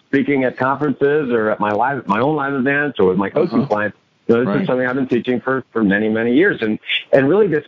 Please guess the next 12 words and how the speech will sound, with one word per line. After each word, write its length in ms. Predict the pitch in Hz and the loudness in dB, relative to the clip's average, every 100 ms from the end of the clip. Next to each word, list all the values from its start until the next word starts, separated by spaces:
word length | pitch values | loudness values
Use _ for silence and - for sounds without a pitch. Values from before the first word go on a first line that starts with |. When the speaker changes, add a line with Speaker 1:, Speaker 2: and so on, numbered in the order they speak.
| - | -6
Speaker 1:
concept 380 | 170 175 165 - | -6 -2 -2 -2
of 100 | - | -4
head 320 | - 180 - | -4 -4 -2
trash 300 | - 117 113 | -2 -2 -2
is 80 | 110 | 0
something 200 | 139 139 | 0 0
I 80 | 123 | -2
came 200 | 120 139 | 0 0
up 140 | 127 135 | 0 0
with 80 | |
years 280 | 120 123 127 | 0 0 0
ago 460 | 131 135 151 120 | 0 0 2 0